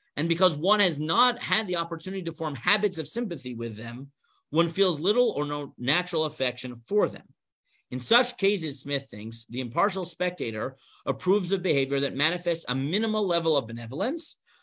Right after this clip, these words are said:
though, as always, his approval is limited to behavior that is within the bounds of justice. Right? To people that we don't really know,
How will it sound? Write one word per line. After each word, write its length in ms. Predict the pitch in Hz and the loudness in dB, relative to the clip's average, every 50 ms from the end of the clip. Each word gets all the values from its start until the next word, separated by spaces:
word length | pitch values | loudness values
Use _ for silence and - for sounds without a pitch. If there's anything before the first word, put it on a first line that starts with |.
| _ | _
though, 180 | 147 180 196 196 | 4 6 8 8
as 120 | 185 156 | 8 8
always, 460 | 196 233 262 277 240 185 165 165 165 | 8 8 8 8 6 6 4 2 0
his 140 | 151 160 147 | -2 -2 -2
approval 460 | 156 151 - - 208 233 208 220 220 | -4 -4 -4 -2 -2 0 2 2 2
is 120 | 196 160 151 | 2 2 0
limited 280 | 160 160 170 165 160 - | -2 -2 -2 -2 -4 -4
to 60 | 143 | -4
behavior 380 | 135 131 139 151 151 156 160 160 | -2 0 0 0 2 2 0 2
that 100 | 151 143 | 2 0
is 120 | 127 113 | 0 -2
within 240 | 120 127 139 151 151 | -4 -2 -2 -2 -2
the 80 | 147 | 0
bounds 360 | 135 127 123 123 123 117 110 120 | 0 2 2 2 0 -2 -4 -6
of 80 | 113 | -8
justice. 580 | 110 104 92 92 - - - - - - - _ _ _ _ _ _ _ _ _ - | -8 -8 -10 -10 -12 -14 -18 -20 -20 -20 -20 _ _ _ _ _ _ _ _ _ 4
Right? 160 | 190 202 196 | 4 4 4
To 80 | 202 | 2
people 400 | 190 190 240 302 320 320 302 277 | 0 4 4 4 6 6 8 8
that 140 | 262 254 196 | 8 6 6
we 80 | 185 196 | 4 2
don't 200 | 220 269 254 196 | 2 2 2 0
really 240 | 180 180 175 160 151 | 0 0 0 -2 -2
know, 420 | 151 151 135 113 110 113 117 117 | 0 0 0 -2 -2 -6 -12 -14